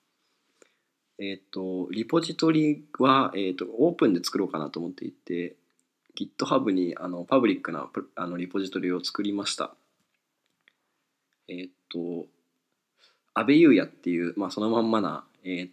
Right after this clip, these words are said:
と、僕ユーザー名なんですけど、阿部優也すらポッドキャスターっていう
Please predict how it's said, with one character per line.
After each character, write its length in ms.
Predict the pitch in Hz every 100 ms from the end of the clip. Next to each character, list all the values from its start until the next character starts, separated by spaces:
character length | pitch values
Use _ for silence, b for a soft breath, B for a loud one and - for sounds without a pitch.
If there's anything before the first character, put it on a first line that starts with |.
| -
と、 280 | 85 76 -
僕 220 | 92 92
ユ 140 | 95 101
ー 20 |
ザ 120 | 95
ー 20 |
名 120 | 82
な 100 | 80
ん 40 | 71
で 80 | -
す 80 |
け 120 | - 85
ど、 180 | 95
阿 60 | 87
部 80 | 110
優 220 | 131 131
也 140 | 123
す 160 | 113 120
ら 260 | 95 73 - _ -
ポ 80 | 92
ッ 80 | -
ド 120 | 113
キ 100 | 107
ャ 40 |
ス 140 | 104 -
タ 60 |
ー 180 | 69 65
っ 60 | - -
て 80 |
い 100 | 90
う 260 | 87 87